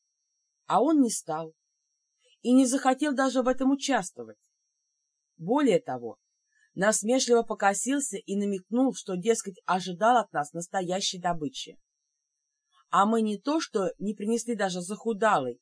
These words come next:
замученной тяжкими недугами тиксы, но и вообще не озаботились охотой,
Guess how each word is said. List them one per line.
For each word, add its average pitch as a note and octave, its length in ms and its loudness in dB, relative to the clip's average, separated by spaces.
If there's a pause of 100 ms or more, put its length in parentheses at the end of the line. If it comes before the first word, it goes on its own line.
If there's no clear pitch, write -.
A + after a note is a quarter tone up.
(140)
замученной F#3 680 0
тяжкими F3+ 480 -2
недугами E3+ 480 -6
тиксы, D#3+ 560 -14 (920)
но A3 180 4
и B3+ 80 8
вообще C4 580 4
не F#3 140 -4
озаботились F#3 680 -2
охотой, G#3 600 -4